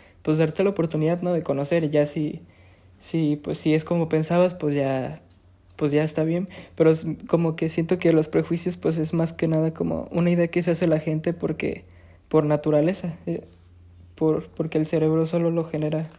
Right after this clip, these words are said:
un pre-, los prejuicios, pueden ser buenos o malos. Y, y pues solo eso de que intentar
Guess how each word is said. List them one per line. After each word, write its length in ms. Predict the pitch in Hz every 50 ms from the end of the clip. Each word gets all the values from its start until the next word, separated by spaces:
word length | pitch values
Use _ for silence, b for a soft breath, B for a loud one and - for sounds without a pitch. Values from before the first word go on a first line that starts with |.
| - -
un 100 | 165 160
pre-, 160 | 156 - -
los 200 | - 165 156 156
prejuicios, 640 | - - 147 147 - 180 180 - 170 170 - - B B B B B B _ -
pueden 220 | 165 160 160 156
ser 160 | 156 170 156
buenos 360 | 147 156 156 160 170 165 151
o 60 | 151 139
malos. 400 | 147 151 165 160 165 160 - B B B B B B B B B B B -
Y, 500 | - 160 156 - - 73 - 78 78 - _ _ _ _ _ _ _ _ - _ _ _ _ _ _ _ _ _ _ _ _ _ _ _ _ _ _
y 100 | - 180
pues 180 | 180 - 170 170
solo 260 | 190 190 208 208 202
eso 260 | 208 208 208 196 180
de 180 | 170 165 160 160
que 300 | - 160 - - - - - _ _ _ - - - - - - _ - _ _ _ -
intentar 800 | 175 170 160 165 160 165 165 165 165 170 175 170 165 160 151